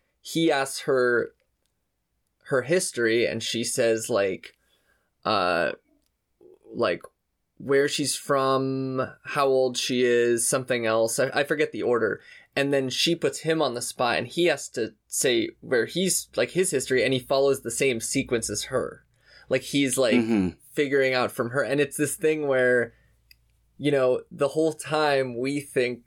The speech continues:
Speaker 1: that sh-, he's, or he thinks he's interrogating her, but she's also trying to learn about
Speaker 2: She's
Speaker 1: him, right?
Speaker 2: Yeah.
Speaker 1: Um,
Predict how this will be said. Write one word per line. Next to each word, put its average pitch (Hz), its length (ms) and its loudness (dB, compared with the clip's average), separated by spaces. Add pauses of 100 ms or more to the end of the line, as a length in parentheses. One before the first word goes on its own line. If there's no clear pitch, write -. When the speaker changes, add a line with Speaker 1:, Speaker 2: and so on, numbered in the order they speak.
(140)
Speaker 1:
that - 240 0 (320)
sh-, - 520 -8
he's, 139 600 -4
or 131 60 -2
he 180 200 -2
thinks 143 260 -2
he's 151 360 -4
interrogating 123 580 0
her, 127 260 0
but - 100 -2
she's 165 280 -2
also 131 360 0
trying 110 200 -2
to 95 80 0
learn 101 160 0
about 95 180 2
Speaker 2:
She's 143 120 0 (120)
Speaker 1:
him, - 60 -8
right? 90 320 -2 (600)
Speaker 2:
Yeah. 104 460 2 (1400)
Speaker 1:
Um, 123 260 0